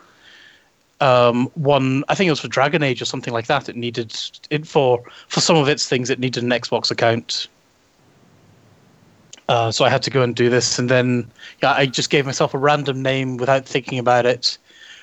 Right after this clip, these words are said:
and then I went off and was like, "Okay, well, I'll change my name." And Microsoft said, "Yeah, you'll have, we'll have twenty quid now."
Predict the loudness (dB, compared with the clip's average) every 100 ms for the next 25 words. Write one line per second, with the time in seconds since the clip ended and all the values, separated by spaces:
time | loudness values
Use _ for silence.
0 | -6 -2 0 2 4 2 0 -2 0 0
1 | 0 0 2 2 2 0 0 0 0 0
2 | 0 -2 -2 -4 -4 -8 -2 -2 2 2
3 | 4 2 2 0 0 -2 0 0 0 -4
4 | -2 -4 0 0